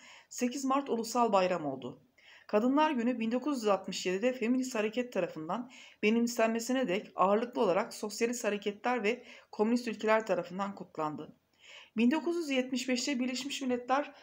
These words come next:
tarafından kutlanmaya başlandı. Birleşmiş Milletler Genel Kurulu'nun on altı Aralık bin dokuz yüz yetmiş yedi yılında aldığı kararla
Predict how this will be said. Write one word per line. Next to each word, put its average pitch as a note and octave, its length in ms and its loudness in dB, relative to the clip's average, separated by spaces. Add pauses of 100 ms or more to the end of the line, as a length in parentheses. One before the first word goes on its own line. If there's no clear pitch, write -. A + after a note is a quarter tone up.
(120)
tarafından G#3+ 580 0
kutlanmaya G#3 600 0
başlandı. D#3+ 640 -4 (300)
Birleşmiş B3+ 400 0
Milletler C4 360 0
Genel B3+ 380 4
Kurulu'nun G#3+ 440 -2 (280)
on G#3 120 4
altı A#3+ 320 6
Aralık A3+ 300 2 (300)
bin G#3+ 100 2
dokuz A3 200 0
yüz A3 80 -4
yetmiş A3 340 -4
yedi A#3 160 0
yılında F3+ 380 -2
aldığı G#3 340 4
kararla G#3 540 4